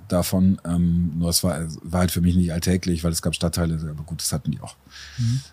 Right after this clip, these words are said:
Speaker 1: Äh, wir konnten aber drüber reden.
Speaker 2: Mhm.
Speaker 1: Wir konnten auch in der Schule drüber reden. Und bisweilen im, im öffentlichen Diskurs, wenn ich dann angucke, was so Twitter, Shitstorms und Facebook, äh, Zeug und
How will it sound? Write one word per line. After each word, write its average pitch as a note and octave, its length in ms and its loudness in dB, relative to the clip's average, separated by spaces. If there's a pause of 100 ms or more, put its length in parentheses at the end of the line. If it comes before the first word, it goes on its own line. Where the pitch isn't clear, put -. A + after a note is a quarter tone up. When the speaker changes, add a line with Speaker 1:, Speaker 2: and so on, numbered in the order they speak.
(140)
Speaker 1:
Äh, A#2 160 4
wir B2 60 4
konnten E3+ 180 2
aber A#2+ 140 4
drüber G#2 200 6
reden. A#2 200 4 (340)
Speaker 2:
Mhm. A#2+ 220 4
Speaker 1:
Wir G2+ 100 4
konnten G#2 220 4
auch F2+ 60 4
in F2+ 60 6
der F2+ 80 6
Schule F#2+ 240 2
drüber E2 240 0
reden. C#2+ 260 -10 (100)
Und F#2 140 6
bisweilen G2 560 8
im, F#2 220 2
im F2+ 180 2
öffentlichen F#2 420 6
Diskurs, G2 480 4
wenn F#2 100 6
ich F2 80 4
dann F#2 140 2
angucke, F#2 400 2
was F2 100 2
so F2+ 80 0
Twitter, F#2+ 640 4
Shitstorms F#2+ 640 4
und E2+ 240 -2
Facebook, - 680 -2
äh, E2+ 140 -6
Zeug F2+ 380 0
und E2+ 220 0